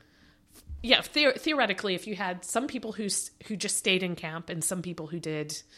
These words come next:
all the long distance travel, you see a difference between the two. And sometimes you can see that in,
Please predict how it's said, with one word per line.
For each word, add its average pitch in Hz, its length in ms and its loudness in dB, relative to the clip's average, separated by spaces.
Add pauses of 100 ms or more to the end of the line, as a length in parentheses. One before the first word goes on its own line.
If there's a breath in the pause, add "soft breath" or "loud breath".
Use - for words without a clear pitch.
(340 loud breath)
all 175 140 2
the 170 80 0
long 147 240 0
distance 143 340 -6
travel, - 520 -10 (220 loud breath)
you 185 120 -8
see 165 160 -2
a 156 40 -2
difference 151 300 -8
between 151 260 -10
the 147 80 -10
two. 139 240 -4
And 185 140 -4
sometimes 240 720 0
you - 160 4
can 190 140 -4
see 202 200 -4
that 170 280 0
in, 165 320 -6